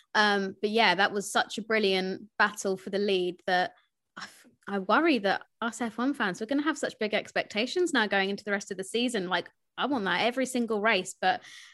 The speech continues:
um, yeah, it was certainly a good advertisement for the new rules and regulations, 'cause like you, Tommy, um, I was slightly cautious of all of these big promises F one were making, um, and whether we'd actually see it, especially straight away. So it was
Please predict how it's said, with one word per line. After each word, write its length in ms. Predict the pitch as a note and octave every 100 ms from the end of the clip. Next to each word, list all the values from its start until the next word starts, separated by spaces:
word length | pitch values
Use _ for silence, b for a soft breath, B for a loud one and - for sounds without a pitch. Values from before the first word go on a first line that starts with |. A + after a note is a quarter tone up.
| _
um, 260 | G#3 G#3+ G3
yeah, 180 | A3+ F#3
it 120 | A3+
was 160 | B3 -
certainly 360 | C#4 A#3+ A#3+
a 100 | A#3
good 180 | A3+ A3 G3
advertisement 720 | G3 G3+ G3 F#3+ F#3+ F#3+ -
for 80 | F#3
the 80 | F#3
new 240 | F#3+ F#3
rules 220 | F#3 F3+
and 60 | F3+
regulations, 600 | F3 F3 E3+ F3 F#3 -
'cause 320 | - F#3 -
like 180 | G3 F3+
you, 160 | F#3+ F3+
Tommy, 460 | F#3 F3 F3 F#3 b b b -
um, 360 | F3+ F3 F3 F#3+
I 120 | F3+
was 380 | F3+ F3 - -
slightly 540 | - C4+ C4+ A#3 A3+
cautious 760 | G#3+ - A#3 F#3+ - F#3 F3 G3
of 80 | G3
all 180 | A3+
of 100 | G#3+
these 220 | A3 G#3 -
big 300 | C#4 A#3+ -
promises 560 | B3 A#3+ - A3+ G#3+
F 240 | F#3 G#3 A3
one 160 | G#3
were 60 | G3+
making, 680 | G3 G3 G3 G3+ F#3+ F#3+ F#3+ B B B
um, 300 | G3 G3 G3 -
and 340 | F#3+ F#3+ F3+
whether 220 | G#3 G3
we'd 160 | F#3 F#3
actually 320 | - - G3+
see 280 | G3 G3 F#3
it, 100 | F3+
especially 360 | - A#3+ - A3+
straight 340 | - G#3 F#3
away. 320 | F3+ F#3+ F3
So 180 | F3 G3
it 280 | F#3+ - F#3+
was 320 | G3 G3 -